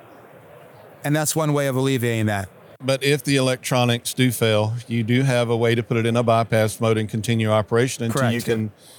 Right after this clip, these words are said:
Speaker 2: get up, look at it, work on it, and get it repaired. The same thing that Steve was saying, I see that, uh, cranes in the steel mill world are becoming more and more advanced electronically, ele-, el-, electrically, and electronically, okay?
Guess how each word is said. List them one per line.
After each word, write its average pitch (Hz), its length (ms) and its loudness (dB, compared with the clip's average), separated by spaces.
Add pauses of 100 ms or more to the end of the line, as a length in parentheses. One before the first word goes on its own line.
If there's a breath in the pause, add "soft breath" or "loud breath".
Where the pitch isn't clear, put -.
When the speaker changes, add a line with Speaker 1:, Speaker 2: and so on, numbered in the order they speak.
(300 loud breath)
Speaker 2:
get 113 160 0
up, 113 180 2 (640)
look 123 300 -2
at 113 180 2
it, 110 140 0
work 113 300 -2
on 107 200 0
it, 110 120 -6
and 113 120 -14
get 107 120 -4
it 104 80 -6
repaired. 101 540 -2 (400 loud breath)
The - 60 -6
same 151 260 -2
thing 156 160 2
that 117 100 -2
Steve 123 220 -2
was 110 100 -4
saying, 113 180 0
I 120 120 0
see 127 300 0
that, 113 280 0 (180)
uh, 117 280 -6
cranes 147 720 -4 (200)
in 123 280 -2
the 117 100 0
steel 135 380 -4
mill 131 260 -2
world 120 500 0 (120)
are 135 240 0
becoming 139 400 -2
more 127 260 0
and 123 80 0
more 120 220 -2
advanced 113 480 -4
electronically, 110 760 -4
ele-, 107 220 -2 (100)
el-, 117 220 -4
electrically, 113 500 -2
and 107 80 -6
electronically, 104 760 -8 (200)
okay? 113 360 -6